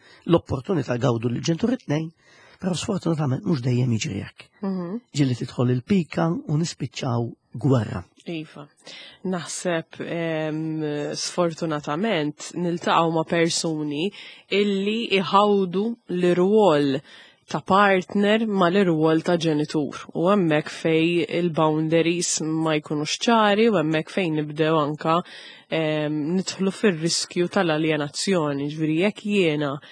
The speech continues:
Speaker 2: bħala il-partner ta' xi ħadd, il-mara ta' xi ħadd, em,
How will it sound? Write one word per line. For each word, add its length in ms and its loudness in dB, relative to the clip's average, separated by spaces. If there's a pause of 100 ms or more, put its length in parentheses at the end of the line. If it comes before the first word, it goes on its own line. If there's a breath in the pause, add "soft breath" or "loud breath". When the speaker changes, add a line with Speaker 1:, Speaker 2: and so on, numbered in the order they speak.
(400 loud breath)
Speaker 2:
bħala 540 4 (180)
il-partner 720 2
ta' 100 -2
xi 120 0
ħadd, 320 -2
il-mara 420 4
ta' 140 -4
xi 160 -4
ħadd, 440 -4 (520 loud breath)
em, 500 2